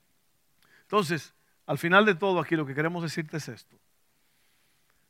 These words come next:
Cuando tú estás pegado, si tú eres una rama que estás pegada al árbol, tú vas a poder resistir.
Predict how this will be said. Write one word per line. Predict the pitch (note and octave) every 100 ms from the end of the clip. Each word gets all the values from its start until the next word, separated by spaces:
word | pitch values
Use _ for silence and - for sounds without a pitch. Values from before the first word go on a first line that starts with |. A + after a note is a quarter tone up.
| _ _ _ _ _ _ _ _ _
Cuando | - E3+ E3+ D#3
tú | A3+
estás | C4 - A#3 -
pegado, | - E3+ D3+ D#3 D3 B2 A#2+ - _ _ _
si | - C#3
tú | D#3+
eres | G3+ F#3
una | G#3 E3+
rama | D3 F3+ E3 D3+
que | C#3
estás | - D3
pegada | D#3+ D3+ D3+ D3+
al | D#3+ C3
árbol, | C#3 C3+ A#2 A2+ A#2 C3+ _ _ _ _ _ _ _ _ _ _ _ _ _
tú | D3
vas | D3+ D3
a |
poder | C#3+ C3+ C#3
resistir. | C3 B2 - - - -